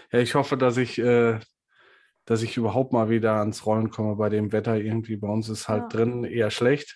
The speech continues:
Speaker 1: <laughs> Aber, ähm, auch Hamburg ist unbedingt noch mal, äh,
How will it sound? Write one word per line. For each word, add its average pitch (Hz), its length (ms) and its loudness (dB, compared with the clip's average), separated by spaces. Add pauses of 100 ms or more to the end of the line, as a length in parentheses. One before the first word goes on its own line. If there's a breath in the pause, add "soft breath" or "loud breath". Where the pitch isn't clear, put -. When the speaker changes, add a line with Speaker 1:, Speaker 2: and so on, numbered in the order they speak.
(360 loud breath)
Speaker 1:
<laughs> 143 440 2 (540 loud breath)
Aber, 117 420 4
ähm, 113 360 2 (440 loud breath)
auch 117 220 0
Hamburg 120 400 4
ist - 240 -8
unbedingt 107 560 -2
noch 101 220 -6
mal, 101 760 -4 (640)
äh, 107 40 -8